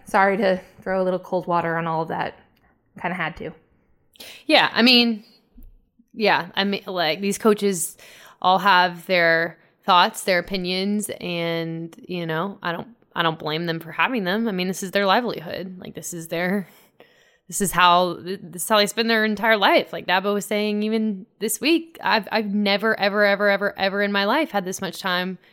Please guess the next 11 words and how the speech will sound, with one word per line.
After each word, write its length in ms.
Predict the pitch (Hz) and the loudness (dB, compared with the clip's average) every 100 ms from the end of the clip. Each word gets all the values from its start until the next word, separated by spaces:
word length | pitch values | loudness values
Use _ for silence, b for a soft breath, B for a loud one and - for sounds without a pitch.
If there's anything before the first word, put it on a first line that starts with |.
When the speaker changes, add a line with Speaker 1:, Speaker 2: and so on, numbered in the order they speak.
| b b | b b
Speaker 2:
with 140 | 175 | -10
my 160 | 180 180 | -4 -2
wife 320 | 180 180 185 | 0 -2 -2
and 160 | 190 185 | -8 -6
three 120 | 208 | -6
boys. 520 | 196 277 - 180 - _ | 0 0 0 -6 -16 _
So, 460 | - 175 165 160 160 b b b b b | -14 -6 -6 -6 -10 b b b b b
um, 360 | 170 165 156 - | -6 -4 -4 -2
I 120 | 185 | -2
certainly 320 | 175 202 180 | 0 -2 -2
understand, 760 | 170 165 - 180 175 165 165 | -4 -6 -2 0 2 0 -2